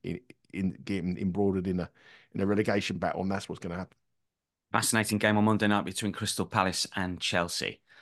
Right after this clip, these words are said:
Speaker 2: Best bets from the boys. Um, Nigel, what's your best play over the course of this match weekend?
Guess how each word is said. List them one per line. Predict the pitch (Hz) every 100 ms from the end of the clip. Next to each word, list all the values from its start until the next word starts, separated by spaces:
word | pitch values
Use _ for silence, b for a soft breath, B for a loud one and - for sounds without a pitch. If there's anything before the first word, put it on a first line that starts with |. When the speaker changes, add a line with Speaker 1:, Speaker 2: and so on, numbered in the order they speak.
| b b b _ _ _ _ _ _ -
Speaker 2:
Best | 151 - -
bets | 101 - - -
from | 98
the | 92
boys. | 87 98 85 80 - - -
Um, | 90 95 92 90
Nigel, | 113 104 101
what's | 110 -
your | 90
best | 110 - -
play | - 104 87
over | 73 90
the | 82
course | - 95 85 -
of | 92 90
this | 87 - -
match | 92 95 - -
weekend? | 90 - - - -